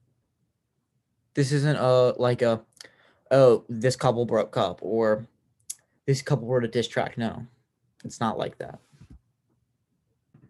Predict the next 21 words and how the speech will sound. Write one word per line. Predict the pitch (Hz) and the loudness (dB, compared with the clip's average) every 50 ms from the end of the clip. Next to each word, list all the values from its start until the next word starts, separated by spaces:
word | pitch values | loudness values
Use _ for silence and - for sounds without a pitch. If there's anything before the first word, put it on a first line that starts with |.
| - - _ | -20 -20 _
So | - - - 156 147 | -8 -2 2 4 4
next | 151 165 202 208 - - - | 4 4 2 0 -2 -2 0
in | 131 110 107 107 | 0 0 0 -2
TikTok | - - 110 - - - 117 101 101 107 107 - - | -2 -4 -6 -6 -4 -4 -2 -2 -2 -2 -4 -6 -4
news | 117 110 110 104 104 104 104 107 107 | -2 0 2 2 2 0 0 -2 -2
drama | 107 - 127 107 104 101 107 107 110 | -2 0 0 0 0 0 -2 -4 -4
sort | 110 - 117 113 | -2 -2 -2 -2
of | 113 | -2
thing, | - 123 117 113 113 - - - - - - - _ - | -4 -4 -6 -6 -8 -12 -18 -20 -20 -20 -20 -20 _ -2
uh, | - 135 139 127 | 2 2 4 4
looks | 131 117 147 147 160 190 220 233 - - - 233 | 4 4 4 4 4 4 2 0 -2 -4 -2 0
like | 240 247 233 220 - | 0 0 0 2 2
maybe | 139 127 123 143 175 185 226 233 | 4 4 6 6 6 6 6 4
Cynthia | 214 - 233 220 214 214 220 226 | 4 4 4 2 4 4 2 2
Parker | 220 202 208 202 202 202 202 | 2 2 0 0 0 0 -2
and | 196 185 | -2 0
Quentin | 185 - 208 196 202 196 190 | 0 0 2 2 2 2 2
Griggs | 190 196 196 196 185 180 - - _ _ _ - | 0 0 0 0 -2 -4 -10 -16 _ _ _ 0
have | - 165 160 143 | 0 0 4 6
broken | 147 165 165 165 170 160 | 6 6 6 6 4 2
up. | 151 156 160 156 - - | 2 2 2 0 -4 -8